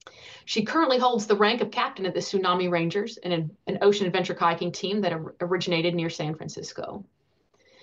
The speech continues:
At a sea kayak surf champion, she was also a member of the U S Surf Kayak team,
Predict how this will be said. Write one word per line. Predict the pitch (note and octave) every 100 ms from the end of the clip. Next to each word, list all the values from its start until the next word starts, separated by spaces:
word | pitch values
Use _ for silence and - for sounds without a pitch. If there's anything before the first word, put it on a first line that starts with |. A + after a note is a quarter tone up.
| - - _ _ -
At | A#3 -
a | G3
sea | C4 B3
kayak | A3+ G#3 -
surf | A3 G3+
champion, | - - A#3 A3+ F#3+
she | G3+ A3+
was | G3
also | G#3+ C#4 -
a | G#3+
member | G3+ G#3
of | F#3
the | F#3
U | G3
S | G3 G3+
Surf | G3+ F#3+
Kayak | - F3+ G3+ A#3
team, | - E3+ A3+